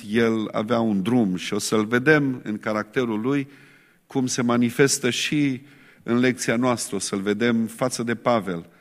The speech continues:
Nu anticipez prea mult, dar cred că vă dați seama la ce, la ce fac aluzie. O să ajungem acolo și o să,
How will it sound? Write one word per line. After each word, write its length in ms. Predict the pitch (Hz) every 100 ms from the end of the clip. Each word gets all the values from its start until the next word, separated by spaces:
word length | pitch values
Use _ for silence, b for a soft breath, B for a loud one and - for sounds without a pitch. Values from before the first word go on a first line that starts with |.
| b b b b b -
Nu 180 | 127
anticipez 640 | 123 95 104 - 87 107 98
prea 180 | - 95
mult, 280 | 104 135 123
dar 180 | 113
cred 240 | 104 120 110
că 120 | 110
vă 140 | 104
dați 240 | 107 110 -
seama 260 | 101 98
la 140 | 92 90
ce, 320 | - 92 92 - b b b b
la 120 | -
ce 160 | 90 95
fac 240 | 98 87
aluzie. 520 | - 98 92 85 85 -
O 100 | 87
să 140 | -
ajungem 440 | 95 110 98 92 92
acolo 380 | - 101 92
și 120 | 87 87
o 40 |
să, 220 | - 85